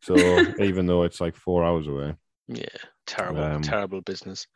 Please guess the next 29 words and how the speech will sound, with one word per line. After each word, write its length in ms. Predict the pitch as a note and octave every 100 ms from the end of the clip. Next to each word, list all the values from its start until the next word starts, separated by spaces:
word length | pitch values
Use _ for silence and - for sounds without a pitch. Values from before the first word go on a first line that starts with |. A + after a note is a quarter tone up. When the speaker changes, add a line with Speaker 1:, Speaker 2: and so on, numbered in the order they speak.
| - C#4
Speaker 2:
And 220 | E4 C4
some 240 | - C#4+
of 80 | D#4+
the 80 | D#4+
letters 420 | D4+ E4 C4+ A3+
that 140 | -
are 100 | -
in 80 | G#3
Hull 320 | G#3 C#4 C4+ F#3+
are 100 | F#3+
also 260 | G3 A3
in 140 | A3 F#3+
Sunderland, 720 | - F#3+ A3 C4 C4+ B3+ B3
Speaker 1:
Correct. 160 | -
Speaker 2:
which 80 | F2
surely, 460 | - A#3 B3 B3 A#3+
therefore, 480 | A3+ A3 A3+ A#3+ A3+
must 340 | A3 A3 -
mean 280 | A3 A3+ A3+
that 120 | G#3+
there's 180 | G#3+ -
some 340 | - A3 A#3+ - -
Speaker 1:
<laughs> 140 | -
Yeah. 180 | F2 D#2 - - _
It's 280 | F4 - -
basically 340 | G#3 F3 G2
the 80 | E2+
same 260 | - E2 D#2
place. 400 | F#2+ F2 E2